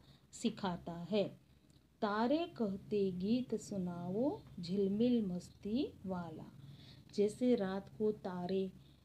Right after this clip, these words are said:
झिलमिल झिलमिल करते हुए जो तारे निकल आते हैं, वे हमें,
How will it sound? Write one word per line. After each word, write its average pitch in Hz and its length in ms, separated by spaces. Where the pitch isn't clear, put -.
झिलमिल 202 520
झिलमिल 202 480
करते 196 480
हुए 208 300
जो 196 160
तारे 196 420
निकल 190 300
आते 190 400
हैं, 196 400
वे 262 480
हमें, 208 380